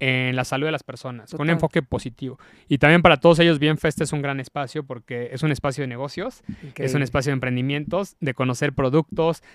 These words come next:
Speaker 1: posibles distribuidores que puedas hacer, alianzas.
Speaker 2: Total.
Speaker 1: Para todos los profesionales de la salud también se genera este, eh, enlace virtuoso con marcas, con empresas, con productos, en las que todos crecen también a nivel profesional, todos con en común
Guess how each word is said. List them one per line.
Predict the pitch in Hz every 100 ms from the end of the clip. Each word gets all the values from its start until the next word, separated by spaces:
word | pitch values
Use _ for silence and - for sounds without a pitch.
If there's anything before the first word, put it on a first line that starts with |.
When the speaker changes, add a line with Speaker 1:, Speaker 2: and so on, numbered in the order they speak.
| _ _
Speaker 1:
posibles | 127 127 151 151 143 -
distribuidores | 139 127 135 123 131 160 165 165 -
que | -
puedas | 143 127
hacer, | 117 151 156
alianzas. | 127 135 170 170 - 147 143 -
Speaker 2:
Total. | - - -
Speaker 1:
Para | 131
todos | 165 160
los |
profesionales | - 127 123 139 147
de | 135
la | 123
salud | 123 127 135
también | 135 135
se | 131
genera | 127 127 127 127 - _
este, | 139 131 147 139 - - _ -
eh, | 139 123
enlace | 127 143 147 - 160 165 - _
virtuoso | 135 135 - 160 165 156 156 170
con | 156 135 123 131
marcas, | 143 151 143 147 -
con | 131 120
empresas, | 120 143 135
con | 120 113
productos, | 123 131 127 175 214 - _ _
en | 143 127
las | 123
que | 127
todos | - 147 143
crecen | - 139 156 127
también | 123 131
a | 131
nivel | 123 123
profesional, | 131 127 117 120 123 202 - - - -
todos | 175 175 190
con | - 143
en | 135 127
común | 139 151 180 190